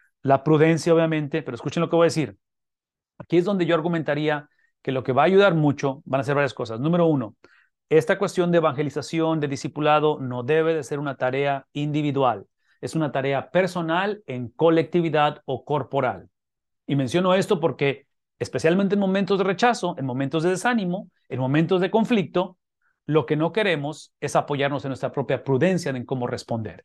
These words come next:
Entonces, si en el hogar hay una situación difícil con el hijo, con la nieta, con el suegro, si la situación está complicada, lo que no queremos es simplemente pensar, "Yo voy a figurar esto",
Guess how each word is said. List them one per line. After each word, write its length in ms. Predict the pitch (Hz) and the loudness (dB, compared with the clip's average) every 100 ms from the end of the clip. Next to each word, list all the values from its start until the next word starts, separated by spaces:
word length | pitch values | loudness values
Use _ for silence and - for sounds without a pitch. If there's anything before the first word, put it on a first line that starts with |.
| - | -20
Entonces, 280 | - 135 117 | -6 -4 -2
si 80 | 151 | 2
en 60 | 143 | 4
el 100 | 139 | 6
hogar 420 | 147 185 135 139 _ _ _ - | 6 6 6 -2 _ _ _ 0
hay 100 | 151 | 2
una 80 | |
situación 380 | 165 165 - 190 | 4 2 2 2
difícil 580 | 196 247 240 170 165 175 _ _ _ | 4 4 4 2 -2 -8 _ _ _
con 160 | - 143 | -6 -2
el 140 | 170 | 0
hijo, 380 | 202 180 170 175 _ | 0 -2 -8 -10 _
con 280 | - 143 | -2 2
la 60 | 175 | 4
nieta, 500 | 180 185 180 170 - _ _ | 6 4 2 0 -2 _ _
con 180 | - 156 | -4 0
el 100 | 180 | 0
suegro, 540 | - 202 196 151 156 - _ _ | 2 2 4 0 -4 -10 _ _
si 180 | - | -6
la 100 | 151 | -4
situación 400 | 143 151 - 202 | -2 -2 0 0
está 260 | 226 - 202 185 | 0 0 -2 -2
complicada, 760 | 185 175 185 220 170 143 - _ | -4 -6 0 2 2 0 -8 _
lo 220 | 156 175 175 | 0 2 2
que 100 | 165 | 0
no 220 | 185 269 | 0 0
queremos 640 | 269 156 117 107 - _ _ | 0 -2 -6 -14 -20 _ _
es 140 | 160 151 | -6 -2
simplemente 400 | 170 170 160 170 | 2 2 0 -2
pensar, 400 | 156 151 156 135 | -2 0 0 0
"Yo 80 | |
voy 120 | 151 170 | -2 -2
a 60 | |
figurar 340 | 180 165 190 170 | -2 -2 -2 -4
esto", 400 | 139 - 160 | -6 -10 -12